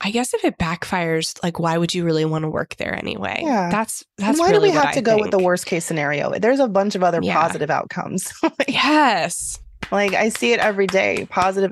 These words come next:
Speaker 2: like, my, one of my favorite stories, Jasmine, she's a, um, someone who reached, uh,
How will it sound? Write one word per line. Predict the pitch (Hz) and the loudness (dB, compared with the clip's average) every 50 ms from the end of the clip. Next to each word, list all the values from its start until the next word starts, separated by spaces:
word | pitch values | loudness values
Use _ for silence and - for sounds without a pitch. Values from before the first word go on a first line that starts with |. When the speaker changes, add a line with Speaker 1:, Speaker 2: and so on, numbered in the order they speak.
| - | -2
Speaker 2:
like, | - 175 175 - - - | -4 -4 -4 -6 -8 -6
my, | 180 180 175 | -4 -4 -2
one | 175 175 180 | -2 -2 -2
of | 180 | -2
my | 175 175 | -2 -2
favorite | 175 - 175 175 175 165 - | -2 -2 -2 0 0 -2 -2
stories, | - - 180 175 160 156 160 | -2 -2 -2 0 0 -2 -2
Jasmine, | - 160 151 147 160 165 - 160 156 151 151 156 | -2 0 2 2 0 0 -2 -2 -2 0 -2 -2
she's | 160 - 160 160 160 | -4 -4 -4 -2 0
a, | 151 151 147 156 - - | 0 0 0 0 -2 -2
um, | - 165 156 - 160 165 165 - _ _ _ _ - | -2 -2 -2 -2 -4 -6 -6 -8 _ _ _ _ -8
someone | - 214 202 196 | -4 -2 0 0
who | 196 170 | 2 0
reached, | 175 175 170 - - - - - | 0 -2 -2 -4 -6 -6 -4 -2
uh, | - 180 | -2 -4